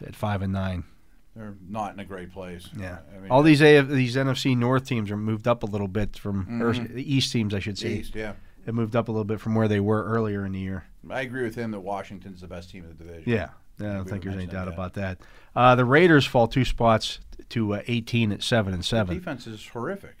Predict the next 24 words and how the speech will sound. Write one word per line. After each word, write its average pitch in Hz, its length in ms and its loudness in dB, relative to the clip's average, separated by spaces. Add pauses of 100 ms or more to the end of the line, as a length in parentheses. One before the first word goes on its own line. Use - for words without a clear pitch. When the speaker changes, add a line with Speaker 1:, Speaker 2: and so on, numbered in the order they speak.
(120)
Speaker 1:
It's 117 160 -8
just 113 200 -2
awful. 95 380 -6
Speaker 2:
Yeah, 117 280 -4
it's, 117 180 -14
Speaker 1:
It's 110 100 -10
Speaker 2:
uh, - 100 -8
Speaker 1:
awful. 92 400 -4
Speaker 2:
they've 139 220 -8
played 107 240 -10
very 127 260 -6
poorly 92 440 -10
over 92 180 -12
the 90 60 -14
last 90 260 -14
month, 90 400 -12
but 95 140 -16 (280)
Mariota's 143 480 -4
interesting, 104 540 -10
but 90 140 -14 (160)
they 110 80 -14
can't 87 240 -16
stop 101 280 -12
anybody. 185 360 -14